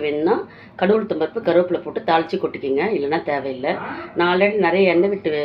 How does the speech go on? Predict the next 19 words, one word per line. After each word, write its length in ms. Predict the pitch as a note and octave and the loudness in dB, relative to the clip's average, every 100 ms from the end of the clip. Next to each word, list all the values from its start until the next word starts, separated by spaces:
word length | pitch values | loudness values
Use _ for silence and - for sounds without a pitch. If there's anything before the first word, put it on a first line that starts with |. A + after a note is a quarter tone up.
| C#3+ D#3 | -4 -6
மிக்ஸ் 200 | - F3 | -8 -6
பண்ணதுனால 420 | E3 C#3+ C#3+ G3+ | -4 -2 -2 0
நான் 80 | F3+ | 0
இதுல 160 | C#3+ C3+ D3 | 0 -2 0
தாளிப்பு 280 | F#3 - D3 | 0 2 -2
எதுவுமே 220 | C#3+ D#3 C#3 | -2 -6 -6
போடல, 260 | B2 D3+ - - - - D#3 | -4 -4 -4 -8 -16 -6 -4
அப்படிதான் 360 | E3 E3+ E3 | 0 0 0
சாப்பிட 200 | C#3+ C#3+ B2+ | -4 -8 -10
போறோம். 220 | C3 C#3+ - - - - F3 | -6 -6 -6 -18 -16 -12 0
Thank 180 | E3+ E3+ | 0 0
you 80 | D#3+ | -2
viewers. 240 | D3 A#3 G3 | 0 0 0
இந்த 100 | D#3 D#3 | -4 0
வீடியோ 160 | E3 | 0
உங்களுக்கு 200 | D3 C3+ | 0 -6
பிடிச்சிருந்தா 360 | D3+ D#3 D#3 G3 D#3 | -8 -6 -2 0 0
லைக் 180 | D#3 - | -2 -2
பண்ணுங்க, 200 | D3+ | -2